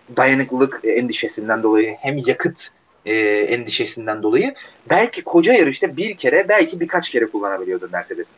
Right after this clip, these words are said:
İki, iki araçta da bunu. Şimdi Bottas bunu takım arkadaşına karşı kullanırsa, e, Hamilton'da da aynı tuş var. E, Hamilton'da kullanacak. Ne olacak? Belki de yarışta sadece birkaç kere, belki de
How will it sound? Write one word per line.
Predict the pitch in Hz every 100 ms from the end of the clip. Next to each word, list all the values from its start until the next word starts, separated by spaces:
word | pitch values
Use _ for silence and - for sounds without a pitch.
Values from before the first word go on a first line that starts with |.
| _
İki, | - 175 -
iki | - - 135
araçta | 95 - 92
da | 90
bunu. | 85 - _ _ _
Şimdi | 190 202 196 - _ -
Bottas | 113 294 - 226 254 - - _ _ _ _
bunu | 131 220 240 226 - _ _ _ -
takım | 170 254
arkadaşına | 208 175 165 160 160
karşı | 247 214
kullanırsa, | - 127 135 190 185 123 170 _ _ -
e, | -
Hamilton'da | 202 302 - 160
da | 110
aynı | 98 92
tuş | - -
var. | - _ _ _
E, | 98
Hamilton'da | 196 294 - 151 117
kullanacak. | 104 101 127 254 - _ _
Ne | 135
olacak? | 233 330 180 220 - _ _
Belki | 185 320 254
de |
yarışta | 190 180 220 - 269 -
sadece | - 240 269 247 185
birkaç | 190 262 -
kere, | 180 175
belki | 147 202 247
de | 170